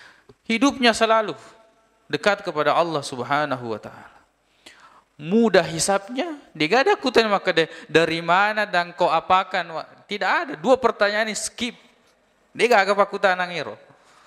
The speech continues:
Tidak ada pertanyaan. Dari mana hartamu dan kau belanjakan ke mana? <laughs> Agak harta deh.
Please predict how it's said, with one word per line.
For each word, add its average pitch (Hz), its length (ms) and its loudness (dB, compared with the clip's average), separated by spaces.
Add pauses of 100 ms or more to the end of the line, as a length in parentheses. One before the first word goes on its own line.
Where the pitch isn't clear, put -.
(2500)
Tidak 202 220 2 (100)
ada 190 80 0
pertanyaan. 135 540 -4
Dari 185 260 2
mana 226 320 4
hartamu 226 720 0 (240)
dan 180 300 2
kau 190 100 -2
belanjakan 190 640 0
ke - 80 -14
mana? 185 260 -12 (140)
<laughs> - 160 -10
Agak 269 180 -10
harta 277 280 -8
deh. 123 180 -8